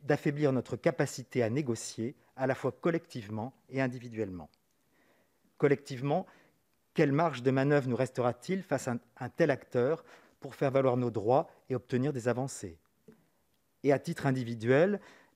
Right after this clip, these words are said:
si aujourd'hui je me lance dans la recherche d'un éditeur pour exploiter l'œuvre que je viens d'écrire,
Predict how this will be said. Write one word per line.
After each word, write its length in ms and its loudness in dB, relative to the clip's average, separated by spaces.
si 160 -2
aujourd'hui 300 2
je 60 -2
me 100 4
lance 180 4
dans 100 0
la 80 2
recherche 320 -4
d'un 140 -4
éditeur 440 0
pour 160 0
exploiter 500 0
l'œuvre 500 2
que 100 -12
je 80 -6
viens 160 -6
d'écrire, 540 -8